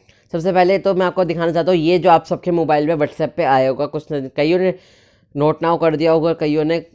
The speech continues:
देखा भी नहीं होगा। गाइस, ये जो था, फैक्ट था कि अगर आपने इसको एग्री नहीं करा,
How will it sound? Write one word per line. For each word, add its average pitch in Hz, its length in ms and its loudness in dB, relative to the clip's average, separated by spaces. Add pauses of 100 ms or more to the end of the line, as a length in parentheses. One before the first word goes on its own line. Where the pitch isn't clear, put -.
(420)
देखा 127 280 -6
भी 120 100 -4
नहीं 117 80 -8
होगा। 110 200 -8 (520)
गाइस, 196 240 2 (300)
ये 156 280 2
जो 180 180 -2
था, 190 180 0
फैक्ट 165 600 -2
था 180 100 -2
कि 185 280 -2 (220)
अगर 165 260 0
आपने 175 340 0
इसको 170 180 -8
एग्री 151 400 -2
नहीं 151 220 -4
करा, 113 280 -6